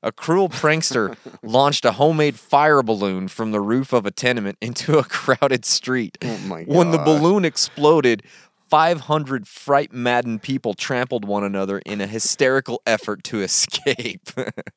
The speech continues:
Speaker 1: This is it! <laughs> The comet's here! <laughs> Some little bastards on the roof laughing. The,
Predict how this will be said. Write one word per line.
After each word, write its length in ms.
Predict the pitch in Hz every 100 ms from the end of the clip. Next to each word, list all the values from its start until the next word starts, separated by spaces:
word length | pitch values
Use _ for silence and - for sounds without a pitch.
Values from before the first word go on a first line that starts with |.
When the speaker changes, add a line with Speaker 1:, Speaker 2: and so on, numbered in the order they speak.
| - -
Speaker 1:
This 360 | 170 190 175
is 0 |
it! 640 | 381 466 508 - - - -
<laughs> 300 | - - - - 403 415 440
The 60 | - 440 508 494 - 427 480 427 262
comet's 420 | 196 175 135 143 - 147 135 135
here! 120 | 147
<laughs> 20 |
Some 520 | 147 147 156 147 131 127
little 180 | 127 110
bastards 640 | 101 110 113 - 110 104
on 120 | 104
the 100 | 101
roof 320 | 95 104 104
laughing. 680 | 101 98 95 101 98 92 98 -
The, 360 | 98 95 90